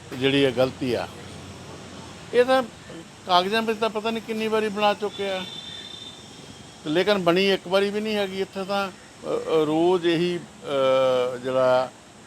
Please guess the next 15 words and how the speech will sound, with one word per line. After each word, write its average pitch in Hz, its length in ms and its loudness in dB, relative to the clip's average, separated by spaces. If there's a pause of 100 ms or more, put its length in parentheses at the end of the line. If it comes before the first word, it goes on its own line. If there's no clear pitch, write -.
(320)
ਅ, 135 40 4
ਰਹਿੰਦਾ 151 560 4 (340)
ਤੇ 147 140 0
ਇੱਥੇ 160 560 -2 (360)
ਜਿਹੜੀ 147 200 2
ਆ, 160 160 8
ਲੋਕੀ 139 460 -2
ਗਾਲੋ 131 260 6
ਗਾਲੀ 143 220 2
ਹੁੰਦੇ 123 280 -2
ਆ 139 100 4
ਸਵੇਰ 135 300 -6
ਤੋਂ 127 120 -8
ਸ਼ਾਮ 123 320 -6
ਤੱਕ। 120 140 -6